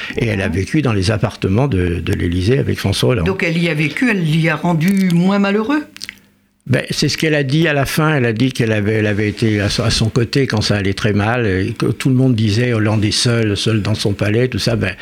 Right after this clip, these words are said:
Speaker 1: elle était là, elle essayait de le, lui re-, lui remonter le moral, disons.
Speaker 2: Alors, vous résumez le, la présence de Julie Gaillet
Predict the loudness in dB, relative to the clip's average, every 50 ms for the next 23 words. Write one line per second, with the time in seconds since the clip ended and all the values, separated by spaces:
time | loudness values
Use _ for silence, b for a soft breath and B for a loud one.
0 | B B B B -6 -4 -2 -2 -2 0 0 0 0 0 0 0 0 0 0 0
1 | 0 0 0 0 0 0 0 0 -2 -2 -4 -4 -2 -2 -2 -2 -2 -2 -4 B
2 | B B B B B -4 -2 0 2 0 0 0 0 0 2 2 2 2 0 0
3 | -2 -4 -6 -6 -6 -6 -4 -4 -4 -2 -2 -2 0 0 0 0 0 2 2 4
4 | 4 4 4 2 2 2 2 2 2 0 0 0 -2 -2 -2 -4 -4 -6 -6 -8
5 | -10 -12 -16 -20 _ _ _ _ _ -4 -4 -4 -2 -2 -4 -2 -2 0 0 0
6 | 0 0 0 -2 -2 -2 -2 -2 0 0 2 2 2 2 2 2 2 2 2 2
7 | 2 0 0 0 -2 0 0 0 0 -2 -2